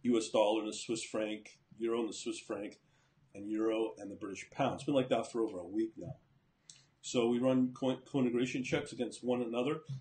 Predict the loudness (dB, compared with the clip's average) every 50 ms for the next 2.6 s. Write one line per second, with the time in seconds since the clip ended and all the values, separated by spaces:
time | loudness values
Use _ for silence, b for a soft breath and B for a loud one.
0 | B B _ -2 0 0 2 0 0 0 2 2 4 4 4 4 4 2 0 -4
1 | -6 -4 -2 -2 -2 0 0 -2 -2 -2 -4 -8 -10 _ _ _ _ _ -20 -20
2 | -20 _ _ _ _ _ _ _ _ _ -20 -20